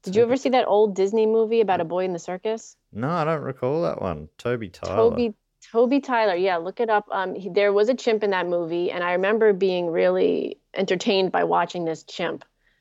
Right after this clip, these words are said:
Speaker 1: Um, he had a goofy name, too. I'm trying to remember. It's like Mister Bugs or something.
Speaker 2: Um,
Speaker 1: Um,
Speaker 2: just looking up the
Speaker 1: Yeah, Toby Ty-, it's, it's a movie from, like, the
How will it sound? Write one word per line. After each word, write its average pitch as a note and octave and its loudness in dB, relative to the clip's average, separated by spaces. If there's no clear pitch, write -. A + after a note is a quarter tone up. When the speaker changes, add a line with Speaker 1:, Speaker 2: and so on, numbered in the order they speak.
Speaker 1:
Um, E3+ -4
he G3+ -4
had A3 2
a D#3+ 2
goofy F#3 2
name, D#3+ -4
too. F3+ -12
I'm D#3 -6
trying E3+ -6
to E3 0
remember. E3 0
It's E3 0
like E3+ 2
Mister F3+ 0
Bugs E3+ 0
or F#3 -4
something. G3 -4
Speaker 2:
Um, F#3 -4
Speaker 1:
Um, E3+ 2
Speaker 2:
just - -12
looking G#2+ -6
up G#2 -4
the G2 0
Speaker 1:
Yeah, G3 2
Toby A3 2
Ty-, A#3 -2
it's, A3 0
it's - -2
a C4 2
movie C#4 2
from, A3 -4
like, G3+ -2
the G2 -8